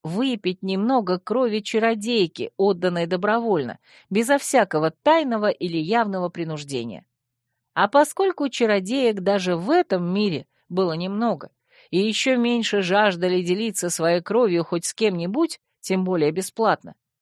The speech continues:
гуляла Снегурочка очень редко.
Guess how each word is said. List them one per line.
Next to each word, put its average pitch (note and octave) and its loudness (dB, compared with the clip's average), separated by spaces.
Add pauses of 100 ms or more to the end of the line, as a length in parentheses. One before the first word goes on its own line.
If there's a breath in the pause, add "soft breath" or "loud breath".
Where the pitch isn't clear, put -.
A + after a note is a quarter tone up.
(380)
гуляла A#3 4
Снегурочка A#3 -4 (140)
очень D3+ 2
редко. C#3 -10